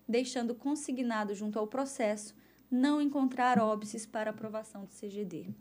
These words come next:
Ademais, além de recomendar que se aguarde a conclusão do processo de fiscalização, a S R M recomenda que se re-, que se condicione o repasse tarifário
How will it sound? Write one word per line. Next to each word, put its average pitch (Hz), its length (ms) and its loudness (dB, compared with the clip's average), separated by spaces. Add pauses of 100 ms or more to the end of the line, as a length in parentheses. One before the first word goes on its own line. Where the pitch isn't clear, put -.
(580)
Ademais, 208 640 0
além 220 240 2
de 254 100 0
recomendar 233 600 0
que - 80 -12
se - 120 -4
aguarde 214 440 2
a 269 40 2
conclusão 254 460 0
do 202 80 -2
processo 202 480 -8
de - 80 -14
fiscalização, 202 880 -8 (400)
a 208 100 -2
S 247 240 -2
R 262 280 0
M 214 260 -2
recomenda 247 480 -2
que - 80 -12
se - 140 -14 (180)
re-, 247 140 -6 (440)
que - 140 -8
se 233 200 -6
condicione 240 920 -4 (360)
o - 20 -4
repasse 226 540 -2
tarifário 220 680 -2